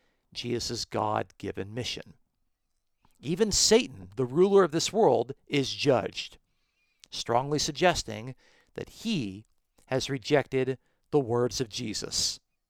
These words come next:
the prophet like Moses. And we also observe that the Holy Spirit is promised to come and an effort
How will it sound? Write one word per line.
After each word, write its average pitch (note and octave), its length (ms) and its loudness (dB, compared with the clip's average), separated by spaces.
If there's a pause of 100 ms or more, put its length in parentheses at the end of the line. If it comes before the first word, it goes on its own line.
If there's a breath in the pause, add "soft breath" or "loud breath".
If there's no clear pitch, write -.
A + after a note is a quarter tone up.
(360)
the B2 100 -2
prophet - 440 -2
like G#2+ 220 -4
Moses. - 600 -10 (1400)
And A#2+ 100 -10
we B2+ 80 -2
also G#3 340 6
observe A#2 520 2
that C#3 280 2 (240)
the C#3+ 100 0
Holy F#3+ 300 2
Spirit - 640 0 (420)
is D3+ 340 2
promised D3+ 560 2
to D3 80 -4
come B2 560 -6 (920)
and C#3+ 580 -4 (440)
an C#3 120 -6
effort - 520 -4